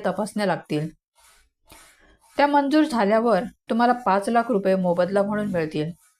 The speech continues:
राजेशचा मेंदू थोडा झपाटल्यासारखा झाला. "पाच लाख?" त्याने विचार केला. त्याचं मन सांगत होतं, हे काहीतरी संशयास्पद आहे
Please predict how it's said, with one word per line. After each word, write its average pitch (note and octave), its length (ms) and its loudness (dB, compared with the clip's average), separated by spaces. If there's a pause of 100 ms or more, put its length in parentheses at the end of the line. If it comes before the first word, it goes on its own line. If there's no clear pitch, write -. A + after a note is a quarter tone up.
(1500)
राजेशचा G3 440 0
मेंदू F3 460 -2 (160)
थोडा B3 160 0
झपाटल्यासारखा A#3 760 -2
झाला. E3+ 340 -4 (920)
"पाच B3 260 0
लाख?" A3+ 380 -2 (760)
त्याने F#3 220 0
विचार G3 340 0
केला. F3 300 -4 (1500)
त्याचं C#4+ 200 2
मन D#4+ 200 2
सांगत B3 440 0
होतं, E3+ 320 0 (260)
हे C4+ 80 0
काहीतरी C4 480 0
संशयास्पद G3+ 800 -2
आहे D#3+ 340 -2